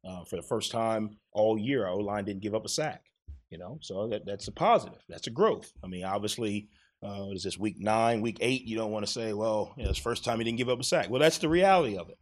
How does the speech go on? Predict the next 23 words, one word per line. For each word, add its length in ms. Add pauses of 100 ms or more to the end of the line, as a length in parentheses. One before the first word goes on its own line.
um, 240
and 120
I'm 260
just 180
as 100
proud 380
as 100
those 220
guys. 320
I 60
think 200
we 120
threw 320
it, 100
I 440
don't 40
know 60
how 20
many 100
times 220
we 80
threw 240
it 60